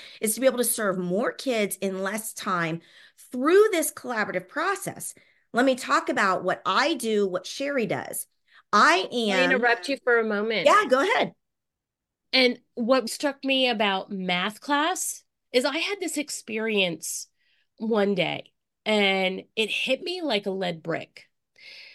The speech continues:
Speaker 2: I was actually, well, while I was writing Handwriting Brain Body Disconnect, I was substitute teaching. And I was, I took a, a job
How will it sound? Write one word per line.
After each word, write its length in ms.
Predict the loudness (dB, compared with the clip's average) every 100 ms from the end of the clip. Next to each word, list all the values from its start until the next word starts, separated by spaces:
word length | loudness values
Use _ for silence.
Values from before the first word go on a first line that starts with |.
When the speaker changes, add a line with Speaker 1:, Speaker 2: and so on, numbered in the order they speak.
| -20 _ 4
Speaker 2:
I 240 | 6 6
was 260 | 6 4 2
actually, 800 | -4 -4 -4 -2 0 0 0 -2 -6
well, 220 | 0 0 2
while 220 | 2 2
I 160 | 0
was 180 | 0 0
writing 300 | 0 0 0
Handwriting 440 | -2 -4 -2 -2 -2
Brain 200 | -2 -2
Body 220 | -2 -2
Disconnect, 640 | -4 -6 -8 -8 -8 -14 -18 -10
I 520 | -6 -2 0 0 -4 _ _ _ _ _ _ _ _ _ _ _ _ _ _ _ _ _ _ 0
was 280 | 2 2
substitute 600 | 2 -2 -2 -6 -6 -6
teaching. 540 | -6 -10 -8 -10 -10 -18 _ _ _ _ _ _ _ _ _ _ _ 0
And 400 | 4 4 4 0
I 100 | -2
was, 600 | 0 2 4 2 0 -4 -6
I 80 | -6
took 240 | -2 0 2
a, 260 | 2 2 0
a 100 | -2
job 480 | 0 2 2 0